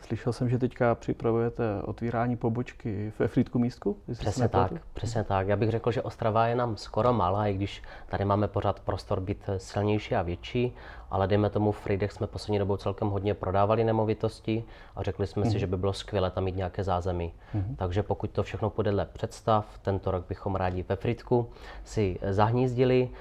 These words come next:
Speaker 2: a příští rok bychom se rádi posunuli třeba do Opavy, protože ten Moravskoslezský kraj je
Speaker 1: Mhm.
Speaker 2: taková srdcová záležitost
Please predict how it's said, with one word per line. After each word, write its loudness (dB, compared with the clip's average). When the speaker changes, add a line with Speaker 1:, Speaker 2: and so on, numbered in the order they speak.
Speaker 2:
a -4
příští -2
rok 4
bychom 0
se -4
rádi 2
posunuli 0
třeba 0
do 0
Opavy, 0
protože -4
ten -2
Moravskoslezský -4
kraj -2
je 2
Speaker 1:
Mhm. 0
Speaker 2:
taková -2
srdcová -2
záležitost -2